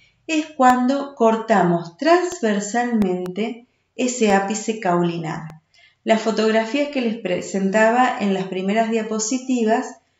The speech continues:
correspondía al corte longitudinal del ápice,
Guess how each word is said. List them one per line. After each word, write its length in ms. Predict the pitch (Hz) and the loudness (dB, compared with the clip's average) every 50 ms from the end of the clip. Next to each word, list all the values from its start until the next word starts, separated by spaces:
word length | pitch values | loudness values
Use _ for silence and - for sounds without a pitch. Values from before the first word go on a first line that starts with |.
| _ _ _ _ | _ _ _ _
correspondía 1040 | _ - 277 262 277 269 277 - 262 262 262 262 247 233 226 233 240 254 285 - - - | _ 2 2 4 2 2 0 0 0 2 2 2 2 2 4 2 2 2 0 -4 -6 -4
al 380 | - 220 220 233 233 240 240 - | -2 0 2 2 2 0 -2 -4
corte 360 | - 214 220 214 214 247 240 | -2 -2 -2 -2 -2 -2 -2
longitudinal 1300 | 220 214 202 196 190 190 - - 196 - - 185 180 180 185 185 202 226 226 208 185 175 170 175 - - _ _ | 0 2 2 2 0 0 -2 -6 -6 -4 -2 0 2 2 4 4 4 4 4 4 2 2 0 -2 -6 -10 _ _
del 220 | 165 165 160 160 | -8 -6 -6 -4
ápice, 680 | 160 160 160 160 160 160 160 - - - 160 156 156 | -4 -6 -6 -6 -8 -12 -12 -14 -14 -16 -16 -16 -16